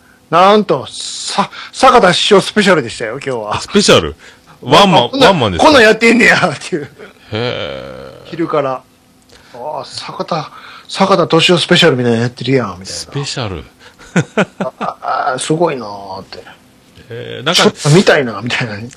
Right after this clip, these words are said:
Speaker 2: アメトークでなんか、あ、言ってましたよね、昨日なんか。
Speaker 1: うん。
Speaker 2: 坂田師匠、若手と絡んだことがあってみたいな、なんか、言ってましたね、<laughs> タッチトークで。あの、なんか、
Speaker 1: そう。
Speaker 2: 兄弟、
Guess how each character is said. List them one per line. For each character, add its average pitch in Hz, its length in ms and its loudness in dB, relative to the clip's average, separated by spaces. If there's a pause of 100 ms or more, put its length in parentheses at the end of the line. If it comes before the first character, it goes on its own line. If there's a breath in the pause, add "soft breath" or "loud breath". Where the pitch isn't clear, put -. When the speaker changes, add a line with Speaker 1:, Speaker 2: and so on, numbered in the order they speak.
Speaker 2:
ア 170 160 0
メ 285 140 0
ト 339 140 4
ー 294 100 2
ク 214 120 2
で 139 200 4
な 131 160 0
ん - 20 -4
か、 120 80 -2 (300)
あ、 151 60 -2
言 165 120 -2
っ - 20 -10
て 196 120 -2
ま 220 120 2
し - 80 -4
た 117 80 0
よ 87 100 -4
ね、 85 260 -8
昨 - 80 -14
日 85 60 -10
な 85 380 0
ん 117 40 -4
か。 - 180 -10
Speaker 1:
う - 40 -14
ん。 - 40 -14
Speaker 2:
坂 104 300 -4
田 92 100 -6
師 - 160 -10
匠、 80 400 -8 (280)
若 92 260 -2
手 92 140 -6
と 101 100 -10
絡 92 320 -4
ん 90 100 -6
だ 82 140 -6
こ 82 100 -12
と 78 140 -10
が 76 100 -12
あ 80 40 -10
っ - 20 -18
て - 180 -14
み 69 100 -16
た 67 80 -14
い - 20 -12 (100)
な、 76 60 -16
な 76 60 -14
ん 78 40 -16
か、 - 120 -20 (400 loud breath)
言 117 140 -4
っ - 20 -8
て 113 80 -6
ま 101 100 -2
し - 40 -10
た 90 60 -10
ね、 85 60 -12
<laughs> - 40 -16
タ 87 60 -8
ッ 80 40 -6
チ - 140 -12
ト 80 140 -10
ー 73 40 -20
ク - 100 -18
で。 - 140 -18
あ 95 120 -12
の、 87 160 -12
な 92 120 -10
ん - 20 -12
か、 - 160 -18 (120)
Speaker 1:
そ 98 300 -16
う。 151 240 2
Speaker 2:
兄 135 320 2
弟、 - 20 -20